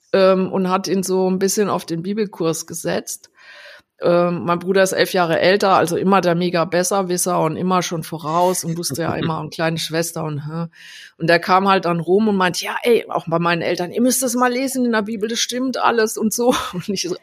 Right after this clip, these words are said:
Speaker 1: „Oh, jetzt kommt der mit seinem Zeug wieder.“ Und so, ähm, und er kredenzte mir dann auch <clears throat> eine Bibel, die im Gegensatz zu der von meinen Eltern, die mit so altdeutscher Schrift geschrieben war, ähm, auch mal lesbar war.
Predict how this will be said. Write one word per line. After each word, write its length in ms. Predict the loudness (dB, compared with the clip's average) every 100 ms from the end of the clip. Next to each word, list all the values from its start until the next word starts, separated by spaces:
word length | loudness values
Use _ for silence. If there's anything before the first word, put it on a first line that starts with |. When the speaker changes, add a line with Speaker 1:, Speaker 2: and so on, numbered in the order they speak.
| -6
Speaker 1:
„Oh, 280 | -4 -2 -2
jetzt 220 | -2 -4 -2
kommt 240 | -2 -2
der 160 | -4 -4
mit 160 | -6
seinem 340 | -4 -4 -6 -14 _ _ _
Zeug 540 | 0 4 4 2 -2
wieder.“ 340 | -2 -2 -2 -8 -14 -16 -16 -16 -18 -14
Und 200 | -6 -2
so, 300 | 2 4 2 -2 _
ähm, 400 | 2 4 4 0 -4
und 280 | -6 -6 -12 _ _
er 560 | -6 2 4 4 0 -10 -20 -20 _ -20 -20
kredenzte 640 | -6 -4 0 0 0 -2
mir 160 | 0 0
dann 200 | 0 0
auch 300 | 0 -2 -6 _
<clears throat> 80 |
eine 340 | 2 4 4 2
Bibel, 540 | -2 -4 -2 -2 -4 _ _ _ _ _ _ _ -14
die 260 | -8 -4 0
im 120 | 2
Gegensatz 480 | 4 2 2 0 0
zu 100 | -4
der 160 | -2 -2
von 160 | -2
meinen 220 | 0 0
Eltern, 400 | 0 0 2 -2
die 80 | -2
mit 200 | -4 -4
so 140 | -4 0
altdeutscher 640 | 2 2 2 0 0 -2
Schrift 300 | -2 -6 -6
geschrieben 480 | -8 -6 -4 -2 0
war, 380 | 2 2 2 -2
ähm, 260 | -4 -2
auch 160 | -4 -2
mal 160 | -2 0
lesbar 540 | 0 0 -2 -2 0
war. 240 | -2 -4